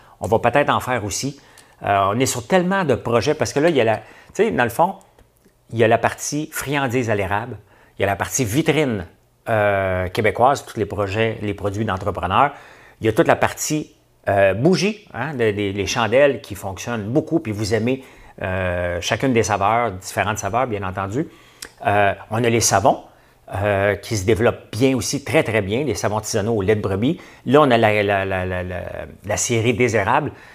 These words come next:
Donc, vous voyez, une, c'est parti de cette entreprise-là. Comment ? Pour vendre mes cannes de sirop d'érable que je n'étais pas capable d'écouler.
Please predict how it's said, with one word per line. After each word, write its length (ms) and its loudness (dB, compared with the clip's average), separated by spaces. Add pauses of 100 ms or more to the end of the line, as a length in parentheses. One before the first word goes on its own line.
(140)
Donc, 160 4
vous 60 -6
voyez, 340 2 (420)
une, 420 -2
c'est 200 0
parti 420 0
de 60 -4
cette 200 -6
entreprise-là. 720 -2
Comment ? 240 -2 (380)
Pour 140 0
vendre 420 -2 (420)
mes 320 -4
cannes 260 2
de 40 4
sirop 240 2
d'érable 300 2
que 80 -4
je 60 -6
n'étais 120 -4
pas 80 0
capable 280 0
d'écouler. 360 -6